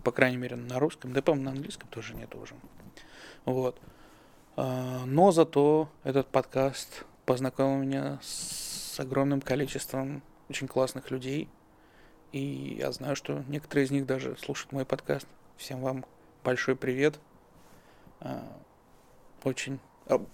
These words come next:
рад, что вы меня тоже слушаете. Надеюсь, я не разочарую и буду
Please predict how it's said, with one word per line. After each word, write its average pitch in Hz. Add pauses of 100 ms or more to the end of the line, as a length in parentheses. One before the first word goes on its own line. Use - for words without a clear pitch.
рад, 139
что -
вы 120 (180)
меня 123
тоже 127
слушаете. 127
Надеюсь, 135
я 127 (120)
не 131
разочарую 127
и -
буду 123